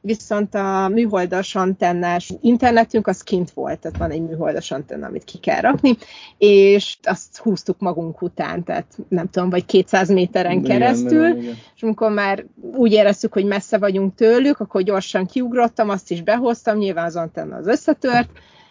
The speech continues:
Speaker 1: és akkor így menekültünk meg, de nagy sok volt, és ráadásul még az, ami ezután következett, mert ahogy mentünk vissza a falu felé, ami a legközelebb volt, akkor láttam, hogy egy pick-upos a semmi közepén,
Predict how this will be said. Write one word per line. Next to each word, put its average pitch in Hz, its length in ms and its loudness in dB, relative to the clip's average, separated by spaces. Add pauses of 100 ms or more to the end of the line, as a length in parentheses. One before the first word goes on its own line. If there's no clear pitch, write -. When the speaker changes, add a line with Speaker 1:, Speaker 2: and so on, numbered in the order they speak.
(220)
Speaker 1:
és 202 240 -6
akkor 185 720 -2
így 185 280 -6 (160)
menekültünk 170 920 -4
meg, 170 380 -4
de 165 160 -2
nagy 175 280 -2
sok - 320 -6
volt, 170 360 -2
és 185 180 2
ráadásul 202 460 0
még 196 180 0
az, 196 180 0
ami 185 320 2
ezután 190 520 -2
következett, 180 680 -2
mert 190 280 -2
ahogy 190 260 2
mentünk 185 540 -2
vissza 180 560 0
a 170 60 0
falu 180 300 -2
felé, 170 460 0
ami 170 300 -2
a 170 100 -6
legközelebb 175 720 -6
volt, 180 340 0 (300)
akkor 196 320 0
láttam, 180 380 0
hogy 180 160 -2
egy 170 160 -4
pick-upos 185 680 -2
a 190 40 -2
semmi 185 400 -2
közepén, 170 760 -4